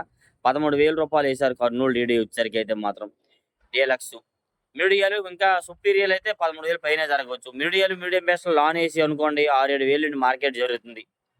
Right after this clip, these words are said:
ఆరు వేలు, ఏడు వేలు, ఎనిమిది వేలు మార్కెట్ జరుగుతుంది నాన్ ఏసీ. ఏసీ రకాలు వచ్చేసరికి అయితే డీడీలు పది వేలు నుండి మార్కెట్ ఉంది. తొమ్మిది, ఎనిమిది వేలు కూడా ఉన్నాయి. ఎనిమిది వేలు నుంచి పది వేలు మీడియాలు వేస్తున్నారు, మీడియం బెస్ట్లు పది వేలు నుంచి పదకొండు వేస్తున్నారు, బెస్ట్లు పదకొండు నుంచి పన్నెండు వేలు,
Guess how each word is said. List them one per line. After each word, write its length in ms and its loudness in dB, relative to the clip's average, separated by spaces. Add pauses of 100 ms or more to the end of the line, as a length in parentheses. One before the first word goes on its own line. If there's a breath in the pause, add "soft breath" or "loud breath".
(100)
ఆరు 160 0
వేలు, 160 -2
ఏడు 140 0
వేలు, 140 0
ఎనిమిది 180 -4
వేలు 180 0
మార్కెట్ 400 0
జరుగుతుంది 420 -4 (360)
నాన్ 180 0
ఏసీ. 240 -4
ఏసీ 260 2
రకాలు 340 2
వచ్చేసరికి 340 -2
అయితే 120 0
డీడీలు 460 2 (560)
పది 160 2
వేలు 200 2
నుండి 160 0
మార్కెట్ 380 0
ఉంది. 200 -6 (760)
తొమ్మిది, 320 2 (140)
ఎనిమిది 280 0
వేలు 180 4
కూడా 160 4
ఉన్నాయి. 180 -4
ఎనిమిది 220 -2
వేలు 140 2
నుంచి 180 -4
పది 240 0
వేలు 240 2
మీడియాలు 460 2
వేస్తున్నారు, 460 0
మీడియం 360 2
బెస్ట్లు 280 -2
పది 220 0
వేలు 180 2
నుంచి 180 -4
పదకొండు 400 0
వేస్తున్నారు, 340 -2
బెస్ట్లు 300 -2
పదకొండు 360 -2
నుంచి 180 -8
పన్నెండు 300 0
వేలు, 260 2